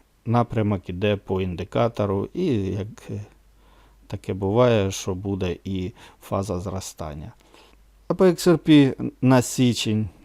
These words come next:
двадцять четвертого року, гадаю, моя думка вам зрозуміла. На декілька місяців,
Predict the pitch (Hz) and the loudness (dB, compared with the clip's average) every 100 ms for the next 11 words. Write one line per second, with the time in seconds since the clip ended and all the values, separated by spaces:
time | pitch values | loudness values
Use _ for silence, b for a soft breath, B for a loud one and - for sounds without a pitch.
0 | - 104 107 104 107 104 - 107 101 101 | -10 -4 -2 -2 -4 -8 -6 -6 -4 -2
1 | 101 95 104 101 95 98 92 98 - 104 | -2 -2 -2 -4 -2 -2 -2 -4 -6 -4
2 | 98 92 98 92 92 95 95 110 113 123 | -2 -2 -2 -2 -4 -4 -4 -4 -4 -2
3 | 170 196 185 175 170 _ _ b b _ | 2 4 4 4 0 _ _ b b _
4 | _ - 131 120 113 120 101 117 110 104 | _ 0 2 4 2 2 2 4 4 2
5 | - 95 - 98 95 - | 0 -6 -6 -6 -6 -8